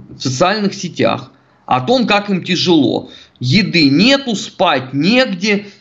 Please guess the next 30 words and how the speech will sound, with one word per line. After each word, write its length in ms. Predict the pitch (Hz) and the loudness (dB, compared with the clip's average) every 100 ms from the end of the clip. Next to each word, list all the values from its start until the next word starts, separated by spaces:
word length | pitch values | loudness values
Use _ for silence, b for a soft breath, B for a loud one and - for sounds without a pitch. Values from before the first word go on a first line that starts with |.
| B | B
э, 200 | - 127 | -4 -2
холодно, 680 | 127 - 220 262 254 226 226 | 0 0 2 4 2 0 -2
потому 320 | - 175 170 | -2 -2 -2
что 160 | 151 160 | -2 -2
не-, 80 | 147 | 0
внезапно 540 | 131 156 180 151 139 | 2 2 2 0 -4
наступил, 1000 | 135 127 151 131 147 123 120 120 113 117 | -6 -6 -6 0 2 4 4 4 4 4
э, 40 | 120 | 2
конец 340 | 143 139 127 | 0 -2 -2
сентября. 420 | 131 127 160 185 | -2 0 2 2
Это 220 | 73 - | 0 -4
же 320 | 104 117 110 113 | -2 0 2 4
не 140 | 135 | 2
очевидно 480 | 139 135 240 285 165 | 2 0 0 0 -2
было, 300 | 123 110 98 | -2 -2 -2
да? 380 | 135 240 294 - _ - | 0 0 -2 -12 _ -10
Действительно. 680 | 127 170 117 - 90 - B B B B | -8 -2 -2 -4 -10 -14 B B B B
Э, 560 | - 110 110 110 113 120 | -4 -2 0 0 2 4
если 240 | 135 135 131 | 2 2 0
на 80 | |
календарь 440 | 127 160 175 131 101 | 2 0 2 0 -2
смотреть, 420 | - 127 127 98 | -4 -4 -2 -4
какой 260 | 117 143 127 | -2 -2 0
щас 260 | 127 - | -2 0
месяц. 480 | 127 - - - - B B B _ | 0 0 -4 -14 -20 B B B _
Э, 360 | 123 127 127 123 123 | 0 2 2 0 2
плохо 400 | 233 208 156 131 | 2 2 0 -4
с 140 | - | -2
водой, 720 | 131 131 131 269 294 285 - B B _ | 0 0 2 4 4 2 0 B B _
э, 420 | 151 139 139 139 | 0 2 2 2